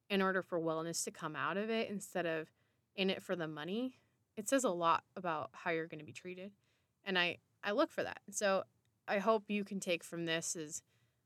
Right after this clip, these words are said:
look for things that match with who you are,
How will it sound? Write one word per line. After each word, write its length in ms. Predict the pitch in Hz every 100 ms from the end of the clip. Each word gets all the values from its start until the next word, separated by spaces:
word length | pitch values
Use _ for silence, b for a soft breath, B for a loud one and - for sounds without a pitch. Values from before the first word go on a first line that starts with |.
| _ _ _ _ _ _ _ _ _ _ -
look 280 | 202 262 -
for 180 | 302
things 400 | 269 208 202 185
that 240 | 185 170 - - -
match 480 | 185 160 180 - 214
with 440 | 190 175 - - b b b _ -
who 140 | 240
you 400 | 226 202 214 220
are, 400 | 196 175 175 175